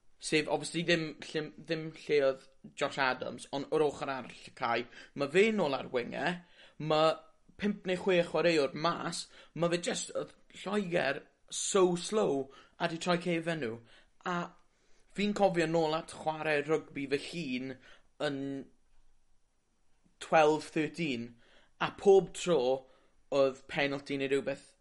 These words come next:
yn erbyn ni, peth cynta oedd coaches ni'n dweud yw, "Don't turn your back." A nath Lloegr neud e, switch yn off, a nath Cymru just capitalise o, "Ocê, falle dyle ref 'di bod yn fwy, yym, vocal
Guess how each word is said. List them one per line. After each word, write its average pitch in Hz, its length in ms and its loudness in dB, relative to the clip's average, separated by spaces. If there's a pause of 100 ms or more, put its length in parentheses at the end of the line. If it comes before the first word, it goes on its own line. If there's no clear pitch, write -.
yn 151 120 0
erbyn 143 360 0
ni, 117 200 -8 (360)
peth 185 200 -2
cynta 190 380 0
oedd 151 120 -4
coaches 175 380 0
ni'n 147 160 -6
dweud 143 400 -2
yw, 135 240 -4 (100)
"Don't 143 260 0
turn 143 220 -2
your 147 100 -2
back." - 440 -6 (460)
A 156 260 0
nath 143 240 -6
Lloegr 160 400 4
neud 160 320 0
e, 160 180 2 (500)
switch 185 420 -6
yn 180 140 4
off, 156 420 -4
a 160 100 -4
nath 160 160 -10
Cymru 156 300 -2
just - 160 -10
capitalise 165 560 -6
o, - 120 -10
"Ocê, 131 400 -4 (300)
falle 165 520 0
dyle 143 320 4
ref - 420 -4
'di 139 120 -6
bod 139 480 4
yn 139 160 -6
fwy, 135 380 2 (1400)
yym, 131 420 0 (800)
vocal 147 760 -2